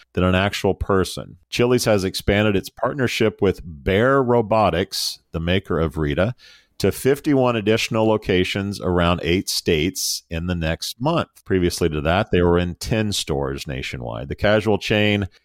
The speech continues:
has been testing the robot, which can lead guests to tables, run food, and sing a birthday song to guests. Come on, folks. <laughs> Chili's found that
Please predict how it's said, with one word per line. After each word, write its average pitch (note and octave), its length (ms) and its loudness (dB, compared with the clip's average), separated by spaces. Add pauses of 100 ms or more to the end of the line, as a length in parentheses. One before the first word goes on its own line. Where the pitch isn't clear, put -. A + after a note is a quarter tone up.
(140)
has D3 280 0
been C3+ 320 2
testing F3 500 0
the C#3+ 100 2
robot, A#2 520 2
which G#2+ 240 0
can G#2 220 -2
lead A#2+ 320 2
guests - 540 0
to - 160 0
tables, D#3 720 2 (200)
run A2+ 360 2
food, B2 420 4
and G#2 340 0
sing C3 540 2
a A2 160 4
birthday G#2 560 2
song F#2 440 0
to F2+ 140 0
guests. D#2+ 600 -2
Come F2+ 240 -2
on, D2 220 -2
folks. - 360 -2 (280)
<laughs> - 260 -4
Chili's D#4+ 400 2
found B2+ 300 0
that G#2+ 80 0